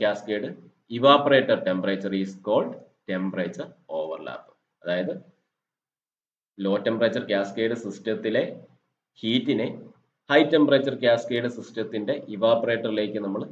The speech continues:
reject ചെയ്യുകയായിരുന്നു ചെയ്തത്. നേരെ അത് തമ്മിലുള്ള temperature difference ആണ് temperature overlap എന്ന് പറയുന്നത്. അങ്ങനെ ആ ഒരു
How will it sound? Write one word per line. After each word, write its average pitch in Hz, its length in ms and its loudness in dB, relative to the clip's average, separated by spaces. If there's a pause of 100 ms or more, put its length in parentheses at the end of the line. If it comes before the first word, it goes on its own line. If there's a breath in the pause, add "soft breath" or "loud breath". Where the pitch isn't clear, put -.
(200)
reject 139 420 -4
ചെയ്യുകയായിരുന്നു 95 480 0 (160)
ചെയ്തത്. 76 340 -8 (240)
നേരെ 107 140 0 (100)
അത് 117 120 -2 (120)
തമ്മിലുള്ള 117 440 0 (800)
temperature 139 640 2
difference 90 360 -8 (560)
ആണ് 95 120 -4 (300)
temperature 151 720 0 (300)
overlap 131 680 -2
എന്ന് 87 180 -8
പറയുന്നത്. 69 440 -12 (600)
അങ്ങനെ 113 200 0
ആ 117 80 4
ഒരു 120 60 0